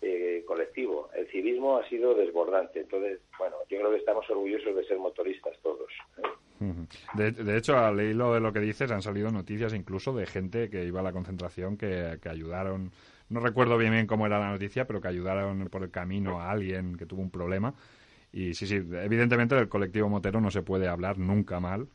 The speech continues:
Speaker 2: porque, bueno, es un
Speaker 1: Sí.
Speaker 2: colectivo que, que siempre, y me incluyo,
Speaker 1: Sí.
Speaker 2: y de aquí, de hecho, los cuatro que estamos en la mesa <laughs> nos incluimos los cuatro. Y
Speaker 1: Pues
Speaker 2: eso
Speaker 1: oye, encan-,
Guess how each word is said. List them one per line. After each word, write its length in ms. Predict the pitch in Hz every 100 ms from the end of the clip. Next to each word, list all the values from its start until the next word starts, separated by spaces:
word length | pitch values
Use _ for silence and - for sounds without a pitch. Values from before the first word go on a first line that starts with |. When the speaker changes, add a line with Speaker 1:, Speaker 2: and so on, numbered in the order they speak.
| _ -
Speaker 2:
porque, 460 | 78 76 80 76
bueno, 160 | 78 90
es 80 | 87
un 80 |
Speaker 1:
Sí. 100 | 82
Speaker 2:
colectivo 380 | 87 80 87 85
que, 220 | 82 85 85 - - - - -
que 120 | 92
siempre, 400 | 101 95 101 101
y 40 | 113
me 100 | 104
incluyo, 380 | 98 107 110 131
Speaker 1:
Sí. 80 | - - 90
Speaker 2:
y 200 | 92 95
de 200 | 104 107
aquí, 180 | 98 120
de 100 | 117
hecho, 140 | -
los 120 | 101
cuatro 220 | - 120 120
que 60 |
estamos 220 | 110 117
en 60 | 113
la 60 | 110
mesa 200 | 117 135
<laughs> 20 |
nos 120 | 117
incluimos 400 | 127 107 113 120
los 160 | 110 104
cuatro. 320 | 117 120 160 - - - - - _ -
Y 360 | 101 90 87
Speaker 1:
Pues 120 | 87
Speaker 2:
eso 80 | 98
Speaker 1:
oye, 240 | 101 98 98
encan-, 200 | 104